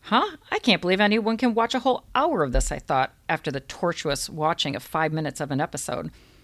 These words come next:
I don't remember the next few texts, except that mine reflected a growing intensity of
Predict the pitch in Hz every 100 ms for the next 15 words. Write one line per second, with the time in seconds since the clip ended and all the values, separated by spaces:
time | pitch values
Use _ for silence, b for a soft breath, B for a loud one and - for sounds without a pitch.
0 | b b b b _ _ _ _ - 170
1 | 214 269 269 240 190 175 185 - - 190
2 | - 170 151 - 170 180 165 170 196 175
3 | 180 196 202 190 175 160 151 147 147 151
4 | 160 160 156 147 139 - - 160 - 147
5 | 139